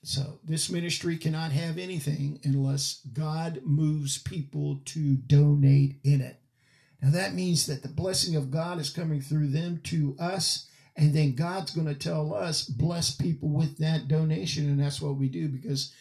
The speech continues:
this ministry tithes and offers.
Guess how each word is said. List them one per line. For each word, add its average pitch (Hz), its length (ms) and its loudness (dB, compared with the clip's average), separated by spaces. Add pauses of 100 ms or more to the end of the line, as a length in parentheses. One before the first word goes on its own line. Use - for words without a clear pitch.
(220)
this 160 600 6 (120)
ministry 139 640 0
tithes 147 420 -6
and 147 140 -6
offers. - 720 -14